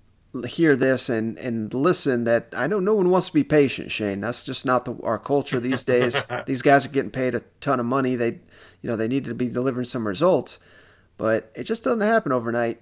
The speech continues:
Speaker 1: It didn't even happen at overnight here at L S U, Shane. A lot of people thought Coach O would be gone already, and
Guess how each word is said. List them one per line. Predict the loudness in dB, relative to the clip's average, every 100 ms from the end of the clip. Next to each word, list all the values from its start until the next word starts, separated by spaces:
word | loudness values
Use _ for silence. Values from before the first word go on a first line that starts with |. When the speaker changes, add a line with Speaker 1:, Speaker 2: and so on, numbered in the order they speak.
| -10
Speaker 1:
It | -4
didn't | -2
even | 0 0
happen | 0 0 -2
at | 0
overnight | 0 0 0 0
here | 0 -2
at | 2
L | 2
S | 0 -2
U, | -2 -2
Shane. | -2 -2
A | 0
lot | 0
of | -2
people | -8 -8
thought | -2 -2 -2
Coach | -4 -4 -2
O |
would | -2
be | -2
gone | 0 2 2
already, | 2 0 0 -2 -2
and | -4